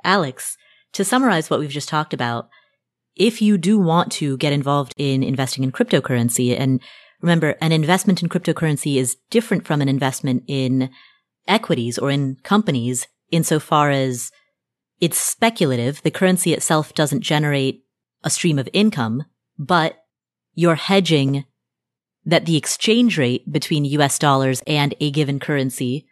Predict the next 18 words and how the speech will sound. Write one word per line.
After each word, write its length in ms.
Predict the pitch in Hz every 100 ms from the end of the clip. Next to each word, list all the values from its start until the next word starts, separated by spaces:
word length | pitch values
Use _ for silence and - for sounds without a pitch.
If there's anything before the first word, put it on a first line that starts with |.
| _ -
will 480 | 147 143 139 135 143 _ _ _ _
improve 720 | - 175 170 - 226 196 165 147
in 160 | 165 165
the 80 | 151
currency's 560 | - 160 151 - 131
favor 360 | - 147 123 123
over 240 | 139 127
time. 460 | 117 143 123 113 147 _ _ _ _ _ _ _ _ _
So 320 | - - 170 -
if 160 | 175 175
you 100 | 165
do 240 | 147 220
want 340 | 190 165 175 -
to 480 | 170 143 135 139 - _ _ _ _
push 260 | - 214 -
into 240 | - 175 170
that 160 | 151
arena, 500 | 139 165 180 120 175